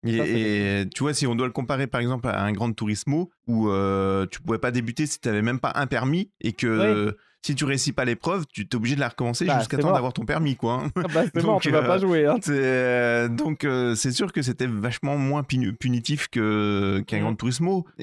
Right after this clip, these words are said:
Speaker 1: Et, et comme on le disait, c'est, c'est très typé arcade, sans non plus être comme un Ridge Racer qui était, euh, ouais, je,
Speaker 2: Ouais.
Speaker 1: je sais pas si tu te rappelles, le, les Ridge Racer, les glissades étaient
Speaker 2: Ouais, ouais,
Speaker 1: vraiment
Speaker 2: ouais.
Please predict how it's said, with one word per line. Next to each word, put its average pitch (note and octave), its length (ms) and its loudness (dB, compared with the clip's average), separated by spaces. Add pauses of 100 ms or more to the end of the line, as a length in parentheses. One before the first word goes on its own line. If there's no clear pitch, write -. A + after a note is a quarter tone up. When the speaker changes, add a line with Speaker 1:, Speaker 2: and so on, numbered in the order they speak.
(240)
Speaker 1:
Et, G2 760 0
et A2+ 60 -2
comme B2+ 180 -2
on B2 60 0
le A#2+ 60 0
disait, A2+ 300 0
c'est, G2+ 440 -2 (160)
c'est G2 540 0
très D3 160 -2
typé C#3 260 -4
arcade, E3 540 -2 (160)
sans - 300 -2
non D3+ 180 2
plus E3+ 380 0
être D3+ 280 -2
comme A#2+ 200 -2
un A#2+ 100 0
Ridge B2+ 200 -2
Racer D3+ 460 -2 (320)
qui - 80 -6
était, A2+ 360 0
euh, G#2 480 2 (260)
ouais, A2+ 100 -2
je, G#2+ 120 0
Speaker 2:
Ouais. F3+ 140 4
Speaker 1:
je D3+ 40 0
sais C3+ 60 -6
pas E3 140 -2
si C3 220 -4
tu - 180 -14
te - 60 -10
rappelles, C#3 300 -2
le, A2+ 380 2
les G#2+ 180 0
Ridge A#2+ 180 -2
Racer, C#3+ 360 0
les A2 120 0
glissades A2+ 400 -2
étaient - 200 -2
Speaker 2:
Ouais, E3 60 2
ouais, F3 80 2
Speaker 1:
vraiment D#3+ 240 2
Speaker 2:
ouais. C#3+ 60 -4